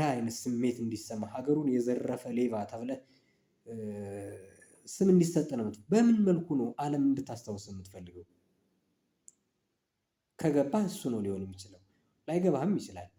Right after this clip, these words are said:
አብዛኛውን እንግዲህ ዝም ብለን እንኖራለን፣ እንበላለን፣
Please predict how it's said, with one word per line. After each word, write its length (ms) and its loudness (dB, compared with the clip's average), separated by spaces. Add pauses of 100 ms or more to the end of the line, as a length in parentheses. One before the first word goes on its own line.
(560)
አብዛኛውን 520 0
እንግዲህ 240 -4
ዝም 140 2
ብለን 240 -2 (100)
እንኖራለን፣ 840 2 (600)
እንበላለን፣ 840 -2